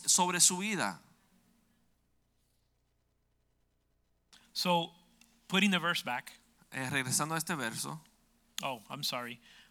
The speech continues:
Speaker 2: Um, we moved on. So we're going to, we, so we said the most important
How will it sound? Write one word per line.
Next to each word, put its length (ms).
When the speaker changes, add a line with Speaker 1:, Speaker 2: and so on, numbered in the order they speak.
Speaker 2:
Um, 640
we 120
moved 240
on. 220
So 180
we're 380
going 460
to, 300
we, 200
so 160
we 60
said 180
the 60
most 260
important 540